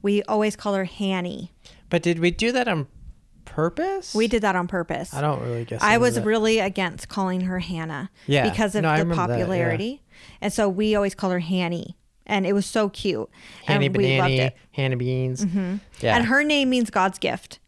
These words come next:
Speaker 2: Yeah.
Speaker 1: And that meaning was important to me and to Jason because we didn't even know if we could have kids when we had her. We had already
Speaker 2: Yeah.
Speaker 1: had a miscarriage. And just, you know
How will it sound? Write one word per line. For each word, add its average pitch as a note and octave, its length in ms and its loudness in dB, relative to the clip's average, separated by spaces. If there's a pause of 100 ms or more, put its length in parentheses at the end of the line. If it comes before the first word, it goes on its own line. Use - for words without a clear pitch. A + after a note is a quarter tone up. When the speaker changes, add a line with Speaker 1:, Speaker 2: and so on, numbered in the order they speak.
(420)
Speaker 2:
Yeah. - 200 -14
Speaker 1:
And G#3+ 440 2 (400)
that A#3+ 200 4
meaning A3+ 580 0 (100)
was G#3+ 180 0
important G#3 460 -2
to - 120 -6
me F#3+ 480 -2
and G#3 160 0
to F#3 120 -12
Jason F3+ 680 -4 (300)
because G3 360 -2
we G3 580 -2 (220)
didn't A#3+ 280 0
even B3+ 180 -2
know A3 240 0
if - 160 -6
we A3 100 -2
could G#3+ 160 -6
have F#3 300 -4
kids - 320 -10
when F3 80 -8
we F3+ 80 -4
had E3+ 220 -4
her. F3 260 -4 (340)
We G#3 120 0
had G#3 160 0
already A3+ 260 2
Speaker 2:
Yeah. G3+ 60 0
Speaker 1:
had G3+ 160 0
a F#3+ 80 -2
miscarriage. F3+ 760 -4 (460)
And F#3 580 -2 (1040)
just, - 340 -2 (220)
you A3+ 120 2
know F#3 280 0